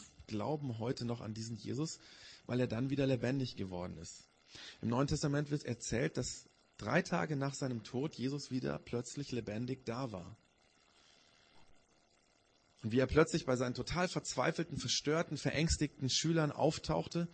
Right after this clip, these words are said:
bei den Freunden von ihm auftauchte. Und die haben natürlich am Anfang sich überhaupt nicht so leicht getan damit, das jetzt zu glauben. Das kann doch eigentlich gar nicht sein.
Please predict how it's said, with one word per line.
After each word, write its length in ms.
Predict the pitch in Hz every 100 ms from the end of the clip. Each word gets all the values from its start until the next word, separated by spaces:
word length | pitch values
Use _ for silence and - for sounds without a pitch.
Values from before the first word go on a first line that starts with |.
| - - - - - - - _ -
bei 80 |
den 120 | 113 120
Freunden 480 | - 123 165 165
von 160 | 147 143
ihm 120 | 143
auftauchte. 680 | - 147 - 151 147 - 156 - - - - - -
Und 120 | 120
die 60 |
haben 80 | 147
natürlich 300 | 156 160 151
am 80 | 135
Anfang 360 | 135 143 147 135
sich 160 | 131
überhaupt 240 | 127 131 151
nicht 80 |
so 80 | 127
leicht 240 | 131 220 -
getan 320 | - 120 117
damit, 260 | 117 117
das 140 | 131 -
jetzt 240 | 135 -
zu 100 | 139
glauben. 320 | 113 135 196
Das 160 | 131 110
kann 140 | -
doch 100 | 151
eigentlich 240 | 131 135 135
gar 140 | 131
nicht 140 | 139 -
sein. 280 | - 131